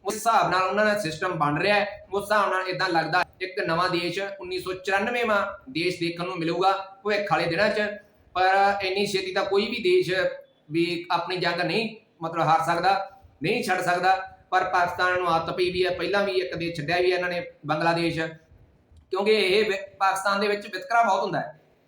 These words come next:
ਐਥਨੀਸਿਟੀ ਤੇ ਭਾਸ਼ਾ ਦੇ ਆਧਾਰ ਤੇ। ਜਿਵੇਂ ਹੁਣ ਆਮ ਹੀ ਆਪਾਂ ਖਬਰਾਂ ਸੁਣਦੇ ਹਾਂ ਵੀ ਬਲੋਚਿਸਤਾਨ ਦੇ ਵਿੱਚ ਇੰਨੇ ਪੰਜਾਬੀ ਮਾਰੇ ਗਏ।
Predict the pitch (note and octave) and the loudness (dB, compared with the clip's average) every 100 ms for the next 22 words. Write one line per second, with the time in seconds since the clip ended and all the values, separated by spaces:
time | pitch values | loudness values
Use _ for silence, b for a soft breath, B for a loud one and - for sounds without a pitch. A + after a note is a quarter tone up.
0 | _ F#3 F3+ G#3 F3+ G3 G#3+ G#3+ G3+ G3 | _ -4 0 0 0 -2 -2 2 2 2
1 | G3 - _ _ _ A#3 G3+ E3 F#3+ G3+ | -2 -14 _ _ _ 4 4 4 2 2
2 | A3 G#3 F3 F#3+ F#3 F#3 - E3+ F#3+ G3 | 4 4 2 0 0 0 -2 -6 -2 -2
3 | G3+ G3+ - F3 F#3 G3 F#3+ G#3+ A#3 A3 | -2 -6 -6 -4 -2 2 2 2 0 0
4 | F#3 F3+ G3 E3 E3+ F#3+ F#3+ F#3+ - F#3 | 0 0 -2 -2 -2 -2 -2 -6 -10 -8
5 | E3+ E3+ F#3 G3+ - G3 G3 G3+ G3 G3 | -4 -2 -2 -2 0 0 2 0 0 -2
6 | G3+ G3+ F#3 F3 F#3 D3+ C3+ C3 | -2 -4 -2 -2 0 -2 -2 -6